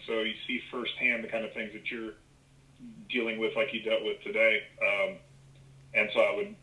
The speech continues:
complain, "Where's the crosswalk here? You know, why is this road in the condition that it is?"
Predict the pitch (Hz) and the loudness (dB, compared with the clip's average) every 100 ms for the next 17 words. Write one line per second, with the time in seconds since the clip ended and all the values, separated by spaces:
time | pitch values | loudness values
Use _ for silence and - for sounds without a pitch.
0 | - - 101 - 107 110 - - - - | -14 -10 -6 4 6 6 4 -10 -16 -8
1 | 107 110 - - 120 113 117 110 - 127 | -2 -2 -2 0 4 4 6 4 4 2
2 | 123 120 117 107 104 113 117 113 113 107 | 2 2 0 0 2 6 8 8 6 2
3 | 110 104 110 113 113 110 107 101 104 - | 0 -6 -2 0 0 0 -2 -2 -2 -4
4 | 107 110 117 110 101 117 113 113 | -2 0 0 0 2 2 2 0